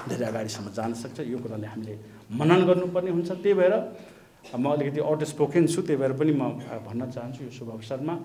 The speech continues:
यो मौका लिन चाहन्छु कि यहाँ चाहिँ धेरै दिग्गज व्यक्तित्वहरू हुनुहुन्छ, दुई देशको बिचमाको सम्बन्धको विषयमा मनन गर्ने व्यक्तित्वहरू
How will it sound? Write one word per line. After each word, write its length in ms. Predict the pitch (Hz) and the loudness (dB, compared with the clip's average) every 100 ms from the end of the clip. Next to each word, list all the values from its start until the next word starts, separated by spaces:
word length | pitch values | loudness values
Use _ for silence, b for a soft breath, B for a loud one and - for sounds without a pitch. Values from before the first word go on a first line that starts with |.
| - | -10
यो 80 | 113 | -10
मौका 280 | 107 107 135 | -8 -2 0
लिन 160 | 135 139 | 0 -2
चाहन्छु 260 | 127 127 | -6 -6
कि 80 | 131 | -6
यहाँ 220 | 113 113 | -6 -6
चाहिँ 160 | 113 110 | -8 -6
धेरै 200 | 110 131 | -2 -2
दिग्गज 340 | - 117 131 110 | -2 -4 -4 -4
व्यक्तित्वहरू 580 | 110 110 127 - 107 110 | -6 -6 -10 -10 -8 -6
हुनुहुन्छ, 320 | 107 110 117 147 | -4 -4 -4 -6
दुई 160 | 113 | -6
देशको 260 | 110 110 123 107 | -8 -8 -8 -10
बिचमाको 840 | 107 123 117 113 - - - - | -8 -8 -8 -10 -16 -20 -18 -14
सम्बन्धको 480 | 135 - 165 160 147 | -8 2 4 6 4
विषयमा 380 | 127 123 139 117 | 0 0 0 0
मनन 320 | 101 131 156 | 0 4 4
गर्ने 160 | 143 135 | 4 2
व्यक्तित्वहरू 520 | 123 120 147 113 117 | -2 -4 -6 -4 -6